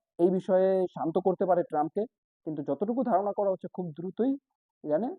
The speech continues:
সরাসরি হামলা চালাতে পারেন মার্কিন প্রেসিডেন্ট, এমন একটা পরিবেশ। এখন আসলে দেখার বিষয় যে আগামী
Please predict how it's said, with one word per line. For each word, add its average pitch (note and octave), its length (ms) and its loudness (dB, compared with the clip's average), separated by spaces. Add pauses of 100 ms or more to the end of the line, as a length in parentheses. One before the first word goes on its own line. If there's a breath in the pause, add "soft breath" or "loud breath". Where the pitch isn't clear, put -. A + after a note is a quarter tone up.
(200)
সরাসরি D#3+ 380 0
হামলা C3 220 -6
চালাতে C3 280 -6
পারেন A#2+ 200 -4
মার্কিন A2+ 280 -10
প্রেসিডেন্ট, G#2+ 400 -14 (960)
এমন C3+ 140 -4
একটা A#2+ 180 -8
পরিবেশ। G#2+ 320 -6 (1600)
এখন D3 180 -4
আসলে D3 240 -2
দেখার C#3 280 0
বিষয় D#3 280 0 (480)
যে A#2 100 -4 (840)
আগামী C#3+ 200 0